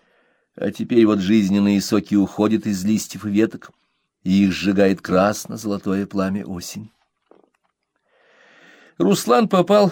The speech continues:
в автоаварию через день после возвращения из Новокузнецка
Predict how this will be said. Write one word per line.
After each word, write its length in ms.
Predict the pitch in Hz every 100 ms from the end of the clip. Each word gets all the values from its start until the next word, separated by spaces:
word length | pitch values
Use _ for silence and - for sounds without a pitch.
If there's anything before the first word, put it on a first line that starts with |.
| -
в 80 | 180
автоаварию 880 | 185 - 160 160 170 214 131 104
через 560 | 98 - 123 143 143 117
день 300 | 113 127 101
после 320 | 90 104 107
возвращения 800 | 98 92 101 92 - 165 170 151
из 120 | 120
Новокузнецка 1000 | 123 131 123 131 107 101 98 98 - -